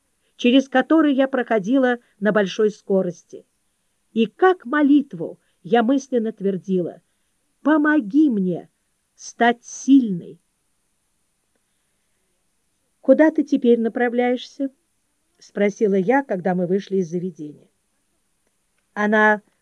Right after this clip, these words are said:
улыбнулась и взяла меня за руку. «Мы еще когда-нибудь снова встретимся.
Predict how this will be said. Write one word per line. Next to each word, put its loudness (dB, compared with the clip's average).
улыбнулась 0
и 0
взяла 4
меня 0
за 0
руку. -10
«Мы 2
еще 2
когда-нибудь 0
снова 0
встретимся. -2